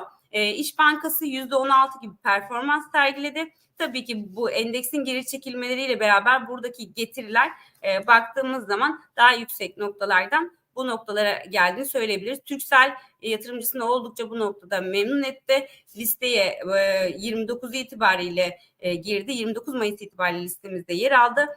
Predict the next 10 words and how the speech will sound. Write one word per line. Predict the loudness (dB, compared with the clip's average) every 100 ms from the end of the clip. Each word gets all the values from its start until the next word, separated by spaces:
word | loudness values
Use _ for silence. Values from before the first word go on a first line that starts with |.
| _ _
Yüzde | -8 -8 -8
sekiz | -10 -6 -4 -4 -10 _ _ _
nokta | -6 -4 -4 -6
dokuz | -6 -6 -10
gibi | -6 -6 -2
bir, | -2 -2 -4
e, | -4
şu | -2 2
anda | 2 2 -2 -2
pozitif, | -4 -4 -6 -12